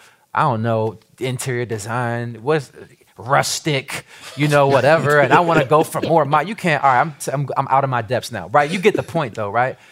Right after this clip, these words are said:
That sometimes as people of color, and I, I'm, I'm saying that in specifically, uh, people of color, 'cause it's not just African Americans. A lot of times it's our Asian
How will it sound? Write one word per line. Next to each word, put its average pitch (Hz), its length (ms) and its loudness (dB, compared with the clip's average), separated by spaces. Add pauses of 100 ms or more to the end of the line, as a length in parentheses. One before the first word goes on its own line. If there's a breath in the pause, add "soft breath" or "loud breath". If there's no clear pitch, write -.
(220 loud breath)
That 135 360 2
sometimes 160 680 -2
as 123 480 -2
people 160 400 -6
of - 160 -12
color, 120 520 -4
and 117 160 -6
I, 131 220 0
I'm, 127 220 -2 (140)
I'm 117 260 -2
saying 156 400 -6
that 117 260 -2
in 110 160 -10 (220)
specifically, 113 800 -10 (380 loud breath)
uh, 113 240 2
people 139 340 -8
of 117 120 -6
color, 117 240 -4
'cause 117 140 -10
it's 110 120 -10
not 143 220 -2
just 139 120 -8
African 117 280 -4
Americans. 107 440 -10
A 110 60 -8
lot 117 180 0
of 123 60 -8
times 113 240 -6
it's 107 100 -10
our 101 180 -4
Asian 120 540 -6